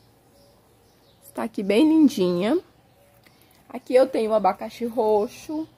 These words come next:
que não está assim tão roxo, porque ele está na sombra,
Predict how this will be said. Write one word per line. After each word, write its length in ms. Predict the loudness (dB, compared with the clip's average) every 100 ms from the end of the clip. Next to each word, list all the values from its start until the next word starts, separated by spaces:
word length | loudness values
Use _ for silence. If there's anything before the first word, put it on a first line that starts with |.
| _
que 140 | _ -8
não 260 | -6 -4
está 300 | -6 -6 -6
assim 280 | -8 -6 -8
tão 280 | -4 -2 -2
roxo, 760 | 2 4 4 2 -2 -4 -2 -4 -8 _ _ _ -20 -20 _
porque 340 | -6 -6 -4 -4
ele 200 | -4 -4
está 280 | -6 -6
na 220 | -6 -6 -8
sombra, 760 | -6 -6 -4 -6 -4 -4 -4